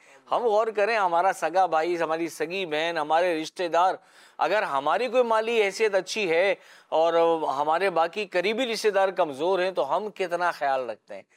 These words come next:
ہمیں غور کرنا چاہیے۔ ایک تو وہ ہمارے مسلمان بھائی ہیں، دوسرا ہمارے قرابت دار ہیں، پھر ہمارا خونی رشتہ ہے، تو ان سب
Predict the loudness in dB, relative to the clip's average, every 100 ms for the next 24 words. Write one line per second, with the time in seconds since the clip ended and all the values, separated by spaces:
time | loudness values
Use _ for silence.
0 | _ -4 0 2 2 0 -2 -2 -4 -2
1 | -4 -4 -8 -12 -18 -4 -2 0 2 2
2 | 2 2 2 0 0 0 0 0 0 -2
3 | -6 -8 _ _ -10 -2 0 0 0 -2
4 | -2 0 2 0 2 2 2 0 -10 _
5 | _ -4 -2 0 0 2 0 -2 -4 -2
6 | -2 -4 -2 0 0 -4 -16 _ -12 -6
7 | -4 -4 -2 -2